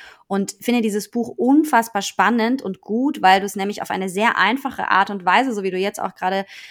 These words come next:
ähm, erklärt hast, wie quasi diese Zelle funktioniert und was es da braucht, auf eine ganz, ganz einfache Art und Weise erklärst und so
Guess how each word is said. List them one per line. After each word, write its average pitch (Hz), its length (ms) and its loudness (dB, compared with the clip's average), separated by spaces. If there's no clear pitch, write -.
ähm, 185 320 -2
erklärt 185 460 0
hast, 202 200 -6
wie 196 100 -10
quasi 180 260 -6
diese 170 220 -8
Zelle 208 260 -2
funktioniert 185 680 -6
und 185 340 -8
was 185 140 -2
es 196 140 -10
da 180 100 -2
braucht, 185 680 0
auf - 320 -6
eine 202 160 -2
ganz, 226 200 2
ganz 233 200 -4
einfache 220 400 -2
Art - 120 2
und 190 140 -6
Weise 190 260 0
erklärst 190 540 0
und 185 160 -10
so 190 180 -4